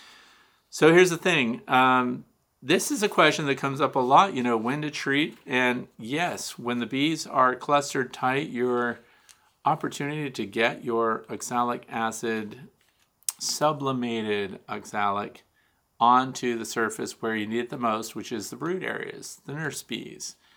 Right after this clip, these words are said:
That's where your, um, mites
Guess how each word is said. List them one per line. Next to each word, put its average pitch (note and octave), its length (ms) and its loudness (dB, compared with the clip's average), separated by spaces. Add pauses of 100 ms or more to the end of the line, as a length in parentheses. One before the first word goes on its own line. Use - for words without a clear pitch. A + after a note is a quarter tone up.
(200)
That's C#3+ 280 6
where C3+ 240 4
your, A#2 640 2 (440)
um, A2 640 -4 (1800)
mites C#3 840 -8